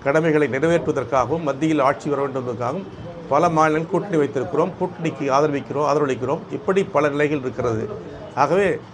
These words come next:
எங்களுடைய நோக்கம் சரியான நோக்கம்தான், அதை நோக்கித்தான் நாங்கள் பயணித்துக் கொண்டிருக்கிறோம். காங்கிரஸ் கட்சி எல்லா மாவட்டங்களிலும், எல்லா பகுதிகளிலும், கிராமங்களிலும் இன்றைக்கு பரவலாக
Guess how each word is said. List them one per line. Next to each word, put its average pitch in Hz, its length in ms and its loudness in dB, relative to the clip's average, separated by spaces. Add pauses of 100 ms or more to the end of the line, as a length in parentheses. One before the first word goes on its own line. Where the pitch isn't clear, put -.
(140)
எங்களுடைய 151 380 2
நோக்கம் 202 460 2
சரியான 165 520 2
நோக்கம்தான், 151 420 -2
அதை 156 80 2
நோக்கித்தான் 160 420 -2
நாங்கள் 147 180 -2
பயணித்துக் 156 300 0
கொண்டிருக்கிறோம். 135 560 -2
காங்கிரஸ் 156 380 0
கட்சி 139 220 -6
எல்லா 147 260 4
மாவட்டங்களிலும், 139 680 -2
எல்லா 139 300 2
பகுதிகளிலும், 135 580 -2
கிராமங்களிலும் 135 520 -2 (440)
இன்றைக்கு 139 380 -2
பரவலாக 139 800 4